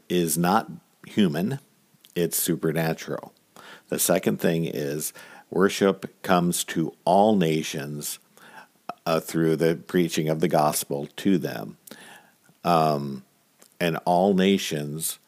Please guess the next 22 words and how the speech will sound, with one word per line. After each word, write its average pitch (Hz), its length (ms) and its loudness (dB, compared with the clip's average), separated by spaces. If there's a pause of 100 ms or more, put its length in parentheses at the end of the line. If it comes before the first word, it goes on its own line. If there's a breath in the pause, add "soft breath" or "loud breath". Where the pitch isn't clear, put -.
(240 soft breath)
and 87 100 -2
all 80 140 0
cultures 82 500 0
and 80 100 -2
languages 76 600 -2
have 85 420 -4
been 76 440 -6 (440)
made 76 280 -6
by - 140 -8
God. - 380 -6 (920 loud breath)
And 87 160 -6
so 78 460 0 (920 loud breath)
that 82 340 0
forms 80 320 0
a 82 40 -4
mosaic 78 720 -2 (960 soft breath)
that - 320 -4
creates 78 320 0
a - 40 -4
picture 71 380 -6
of 78 320 -8
God 71 380 -2